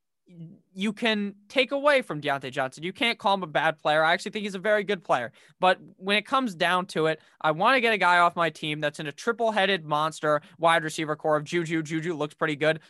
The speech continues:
Claypool looks very good. Johnson looks very good. So just try to get out of that situation.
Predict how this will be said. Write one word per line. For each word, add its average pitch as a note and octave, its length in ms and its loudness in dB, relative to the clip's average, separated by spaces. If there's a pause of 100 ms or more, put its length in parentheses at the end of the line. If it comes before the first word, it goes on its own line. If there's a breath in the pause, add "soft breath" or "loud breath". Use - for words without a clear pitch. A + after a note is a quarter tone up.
Claypool E3 440 -2
looks D#3+ 200 -4
very D3+ 260 0
good. D#3 240 -2 (220 soft breath)
Johnson A3 400 2
looks D#3 160 -6
very D3+ 240 -2
good. F3 160 -8
So C4+ 100 -10
just D#4 220 -12
try D4 140 0
to C#4 60 -6
get A3+ 280 -4
out G3+ 180 0
of E3+ 120 -10
that F3+ 200 2
situation. E3 680 -4